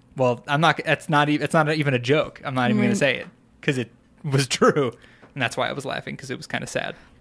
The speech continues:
Speaker 1: But it, it's,
Speaker 2: Yeah.
Speaker 1: it's worked out because, um, it sounds good. It
Speaker 2: And
Speaker 1: works
Speaker 2: it
Speaker 1: good.
Speaker 2: is your literal profession, so.
Speaker 1: Yes.
Speaker 2: Yeah.
Speaker 1: So,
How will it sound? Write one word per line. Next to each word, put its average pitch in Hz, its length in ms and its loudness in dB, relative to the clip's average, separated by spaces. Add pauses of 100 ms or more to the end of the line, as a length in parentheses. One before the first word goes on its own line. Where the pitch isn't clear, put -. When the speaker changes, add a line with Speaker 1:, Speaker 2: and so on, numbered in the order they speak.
Speaker 1:
But 202 140 4
it, 180 100 4
it's, 160 140 0
Speaker 2:
Yeah. 240 160 -2
Speaker 1:
it's 160 200 -2
worked 143 440 -4
out 127 260 -4
because, 117 380 -8
um, 127 380 -6 (640)
it - 180 -8
sounds 143 460 -4
good. - 340 -12
It 147 140 -6
Speaker 2:
And - 80 2
Speaker 1:
works 202 140 2
Speaker 2:
it 196 80 0
Speaker 1:
good. 196 120 2
Speaker 2:
is - 240 -6
your 175 300 0
literal 170 400 -2
profession, 196 640 -6 (100)
so. 240 220 -10 (240)
Speaker 1:
Yes. - 460 -4 (100)
Speaker 2:
Yeah. 262 100 -16 (800)
Speaker 1:
So, 120 600 2